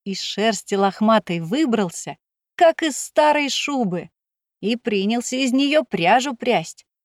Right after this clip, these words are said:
чтоб даром добро не пропадало. А тролль всеми цветами радуги засиял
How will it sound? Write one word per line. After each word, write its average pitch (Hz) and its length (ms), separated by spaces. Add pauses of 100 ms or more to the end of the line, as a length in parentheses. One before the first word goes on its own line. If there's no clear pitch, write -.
(140)
чтоб - 400
даром 220 520
добро 220 360
не 185 140
пропадало. 180 760 (500)
А 185 160
тролль 214 480 (460)
всеми 269 500
цветами 277 640
радуги 214 520
засиял 220 720